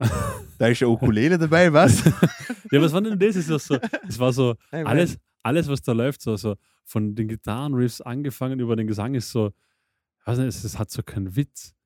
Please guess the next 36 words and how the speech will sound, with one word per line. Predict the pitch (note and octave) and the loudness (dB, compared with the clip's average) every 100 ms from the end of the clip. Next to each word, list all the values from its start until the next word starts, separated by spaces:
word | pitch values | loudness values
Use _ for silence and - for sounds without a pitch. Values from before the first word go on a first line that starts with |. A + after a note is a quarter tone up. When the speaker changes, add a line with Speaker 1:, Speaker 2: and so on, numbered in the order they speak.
| _ - | _ -6
Speaker 1:
Die | |
Gitarren | A2+ G#2 B2+ | -4 0 2
sind | B2+ | 2
halt | A#2 | 0
echt | A#2 | 0
nur | A#2 | -2
so, | G#2 - _ | -4 -8 _
den, | F#2+ F2 | -10 -8
den, | F2 E2+ | -10 -8
den, | F2 D#2+ | -8 -8
den, | F2+ E2 | -8 -6
den, | F#2+ E2+ | -6 -8
den, | - E2+ - | -8 -10 -8
den. | G#2 | -4
Weißt | A2+ - | -4 -2
du, | |
so, | A2 G#2+ - - | -2 -2 -4 -4
Speaker 2:
Mhm. | |
Speaker 1:
so | A#2+ A2+ G2+ _ _ _ _ - | 2 2 0 _ _ _ _ -8
ein | A#2+ | 0
paar | A#2 A#2 | 2 2
Palm-Mute-Gitarren, | - A#2 D#3 D#3 D3+ C3+ C3+ C3 C#3 | 2 2 6 4 2 0 2 4 2
irgendein | D3 C3+ C#3 B2 | 2 2 2 0
Sänger | B2 C3+ | 0 0
drüber, | C3+ C3+ B2+ | 2 4 4
der | A#2+ | 2
halt | A2 | 0
zwar | - A2 | 0 0
singen | G2 D#3+ | 2 0
kann | - - C3 | 0 0 0
und, | A#2+ | 0
und | C#3 A2+ | 0 -2
das | A2 | -2
Schlagzeug | - G#2+ G#2 | -2 0 0
ist | F#2+ - | -2 -6
duff, | G2+ | -14